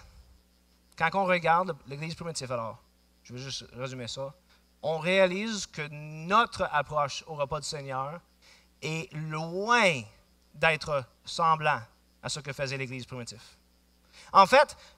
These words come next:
la manière que nous, on fait le repas du Seigneur n'a pas vraiment commencé à arriver dans l'Église jusqu'au quatrième, cinquième siècle. Et la raison, honnêtement, c'était très pratique.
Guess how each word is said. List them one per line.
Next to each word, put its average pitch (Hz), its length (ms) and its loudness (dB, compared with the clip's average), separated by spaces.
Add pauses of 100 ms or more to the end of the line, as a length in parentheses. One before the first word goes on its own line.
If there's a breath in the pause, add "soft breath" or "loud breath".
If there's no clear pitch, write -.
(120)
la 180 200 4
manière 233 320 8
que - 80 -4
nous, 220 140 0
on 240 100 2
fait 220 120 0
le 220 60 4
repas 190 260 4
du 190 60 -8
Seigneur 180 520 2 (360 soft breath)
n'a 190 180 6
pas 311 200 6
vraiment 262 380 6
commencé 226 460 6 (100)
à 202 100 8
arriver 202 320 2
dans 240 120 6
l'Église 214 400 -2
jusqu'au 196 320 -4
quatrième, 220 440 -2
cinquième 202 380 -4
siècle. 196 420 -2 (260 loud breath)
Et 208 80 8
la 214 120 10
raison, 226 260 8 (140)
honnêtement, 220 420 8
c'était 233 220 -2
très 247 200 6
pratique. 214 580 2